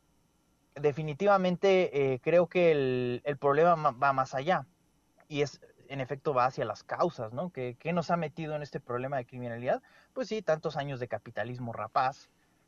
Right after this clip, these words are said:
de desigualdad económica, ¿no? Que al final se, se acrecenta en los procesos penales,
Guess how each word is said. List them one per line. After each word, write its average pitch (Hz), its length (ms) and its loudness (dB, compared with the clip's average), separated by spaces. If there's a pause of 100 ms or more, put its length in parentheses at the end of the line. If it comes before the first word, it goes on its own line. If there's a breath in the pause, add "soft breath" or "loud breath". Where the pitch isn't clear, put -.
de 123 140 -6
desigualdad 117 640 -2
económica, 127 680 -8
¿no? 196 160 -8 (340)
Que 127 320 -2
al 147 160 -2
final 151 320 0
se, 156 360 2
se 131 300 -2
acrecenta 139 640 -2
en 139 100 -4
los 117 100 -4
procesos 120 460 -12 (160)
penales, - 540 -10